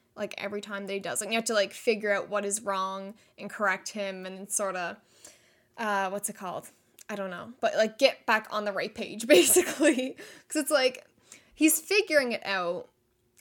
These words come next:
but not very <laughs> great.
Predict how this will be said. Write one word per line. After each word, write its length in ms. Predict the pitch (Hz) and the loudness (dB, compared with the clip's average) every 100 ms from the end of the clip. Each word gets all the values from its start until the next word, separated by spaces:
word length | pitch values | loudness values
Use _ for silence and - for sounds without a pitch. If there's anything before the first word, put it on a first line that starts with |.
| _ 214 | _ -18
but 800 | - 233 214 214 208 196 - - _ _ _ _ _ - | -2 0 2 2 0 -2 -6 -12 _ _ _ _ _ -6
not 540 | 233 226 214 208 160 | -2 0 0 -2 -2
very 360 | 214 202 190 190 | -2 -2 -4 -6
<laughs> 120 | 208 | 4
great. 1000 | 214 277 - 269 262 247 - 240 - | 6 6 6 0 0 -4 -6 -14 -16